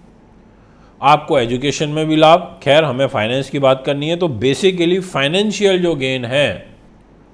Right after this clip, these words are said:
वो आपको काफ़ी बढ़ने लगेंगे, ऐसा आपकी राशि कहती है और बहुत शुभ रूप में कहती है। इसलिए दोस्तों, इस बात का आपको बहुत ध्यान रखना चाहिए, जो मैंने भी आपको बताई।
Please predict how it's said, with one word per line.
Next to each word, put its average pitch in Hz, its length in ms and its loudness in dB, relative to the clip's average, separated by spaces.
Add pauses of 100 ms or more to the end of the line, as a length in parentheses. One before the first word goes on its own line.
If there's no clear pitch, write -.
(720)
वो 135 300 0
आपको 147 380 2
काफ़ी 135 340 -2
बढ़ने 101 340 -4
लगेंगे, 113 500 -4 (520)
ऐसा 110 280 -6
आपकी 98 220 -6
राशि 90 300 -10
कहती 92 340 -12
है 131 160 -12 (640)
और 117 100 -2
बहुत 120 320 -4
शुभ 135 320 -8
रूप 95 200 -6
में 80 180 -16
कहती 73 260 -20
है। - 100 -20 (500)
इसलिए 113 240 -6
दोस्तों, 117 340 -6
इस 110 60 -6
बात 101 280 -4
का 101 420 -6 (600)
आपको 104 280 -6
बहुत 107 220 -2
ध्यान 113 260 -4
रखना 123 260 -4
चाहिए, 123 380 -6 (440)
जो 95 100 -10
मैंने 95 260 -8
भी 101 100 -4
आपको 101 280 -4
बताई। 113 320 -6